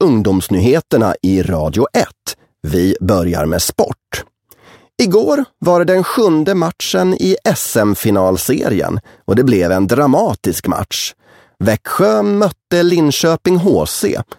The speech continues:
och Linköping vann med tre ett. Matchen började bra för Växjö. Lukas Svensson gjorde det första målet efter tio minuter. Några minuter senare gjorde Petri Ilvonen från Linköping mål.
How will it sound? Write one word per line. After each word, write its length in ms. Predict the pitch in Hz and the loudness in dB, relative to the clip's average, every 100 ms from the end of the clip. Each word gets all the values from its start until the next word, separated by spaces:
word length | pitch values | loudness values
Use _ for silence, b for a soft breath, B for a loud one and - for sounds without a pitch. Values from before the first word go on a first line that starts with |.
| B | B
och 120 | 95 | 0
Linköping 720 | 95 78 - 160 208 214 202 | 0 0 0 0 0 0 2
vann 360 | 107 131 208 208 | 2 0 0 0
med 160 | 208 - | -2 -2
tre 300 | 101 123 156 - | -2 0 -2 -2
ett. 500 | - - _ - - _ _ _ _ _ _ _ _ - | -4 -4 _ -14 -14 _ _ _ _ _ _ _ _ -2
Matchen 640 | 233 - - 147 107 104 | -2 -2 0 2 2 2
började 460 | 147 107 110 120 | 2 2 0 0
bra 400 | 120 180 240 104 | 0 0 0 0
för 240 | 92 104 101 | -2 -2 0
Växjö. 760 | 107 208 - - - - - 139 _ b b b b b | 0 -2 -4 -10 -4 -4 -4 -6 _ b b b b b
Lukas 420 | 87 73 - 120 | -2 0 0 -2
Svensson 520 | - 120 190 - 165 | 0 2 0 2 2
gjorde 300 | 160 143 120 | 2 2 2
det 80 | 127 | 0
första 460 | - 208 - - 123 | 0 -2 -2 -4 -2
målet 600 | 113 64 62 67 - - B | 0 -2 -4 -4 -6 -12 B
efter 260 | 87 104 - | -4 -2 -4
tio 480 | - 175 90 113 139 - | 0 0 2 0 -2 0
minuter. 720 | 101 101 196 - - - - _ _ b b b b b b | 2 2 0 -4 -8 -6 -8 _ _ b b b b b b
Några 340 | 101 92 98 | 2 4 4
minuter 420 | 127 139 139 - 135 | 4 4 2 0 -2
senare 640 | - 170 131 151 202 202 | 0 0 0 0 0 0
gjorde 480 | 180 175 160 165 165 | 0 0 2 0 -2
Petri 440 | - 180 - 214 | -2 -2 -2 -2
Ilvonen 640 | 123 175 254 254 226 139 104 | 2 2 2 0 2 0 0
från 260 | 110 98 | 0 0
Linköping 680 | 95 80 80 - - - 78 | 0 0 -2 -2 -4 -2 -2
mål. 420 | 78 67 - - | -2 -2 -4 -4